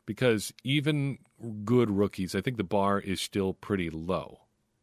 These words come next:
If a guy in his rookie season, unless he's like a, a top five pick, turns out to not be cutting it, okay,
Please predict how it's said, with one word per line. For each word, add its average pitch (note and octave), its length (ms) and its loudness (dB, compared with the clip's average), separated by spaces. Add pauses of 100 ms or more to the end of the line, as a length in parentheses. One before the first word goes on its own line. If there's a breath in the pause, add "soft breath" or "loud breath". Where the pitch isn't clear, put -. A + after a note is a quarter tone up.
(580)
If A2+ 180 0
a G#2+ 120 -2 (120)
guy B2 300 2
in A#2 320 0
his F2 180 -4
rookie G#2 300 -2
season, F2+ 380 -4
unless F#2 280 -4
he's F2 160 -8
like D#2+ 160 -8
a, F2+ 80 -12 (1300 soft breath)
a G2+ 60 0
top C3+ 320 -4
five G2 360 2
pick, - 400 -8 (420)
turns C3 260 0
out A2+ 220 4
to G2+ 100 0
not G#2 280 2 (160)
be G2 320 2 (120)
cutting F2+ 320 0
it, E2 180 -10 (380)
okay, F2 420 -2